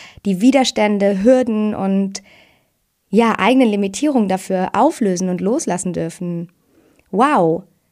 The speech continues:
ich bin auf einmal Verantwortliche für den Prozess. Das ist krass,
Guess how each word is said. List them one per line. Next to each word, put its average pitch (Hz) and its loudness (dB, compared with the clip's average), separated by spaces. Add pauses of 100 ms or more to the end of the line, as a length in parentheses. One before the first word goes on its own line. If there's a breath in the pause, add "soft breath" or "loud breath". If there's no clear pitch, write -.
(800)
ich - -8
bin 214 4
auf 196 0
einmal 190 2
Verantwortliche 190 -2
für 247 0
den 220 2
Prozess. - -4 (560)
Das 349 -2
ist - -10
krass, - -4